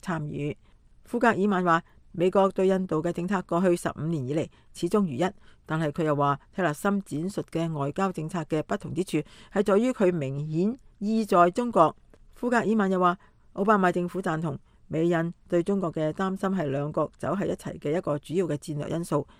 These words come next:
不過，奧巴馬政府喺美印關係之中選擇不公開指明中國、不挑明中國因素係兩國合作嘅共同點。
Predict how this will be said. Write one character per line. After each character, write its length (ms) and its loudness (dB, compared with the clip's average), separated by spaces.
不 100 -4
過， 120 -2
奧 140 0
巴 120 0
馬 100 -2
政 160 -6
府 220 -4
喺 120 2
美 140 6
印 220 4
關 200 2
係 60 2
之 100 -2
中 200 0
選 200 -6
擇 160 -2
不 100 -2
公 220 -2
開 180 0
指 260 -6
明 180 -8
中 160 -6
國、 220 -2
不 220 2
挑 240 2
明 200 -2
中 180 0
國 140 4
因 140 0
素 180 0
係 120 4
兩 200 6
國 120 6
合 200 0
作 160 0
嘅 180 0
共 200 -4
同 220 -8
點。 280 -2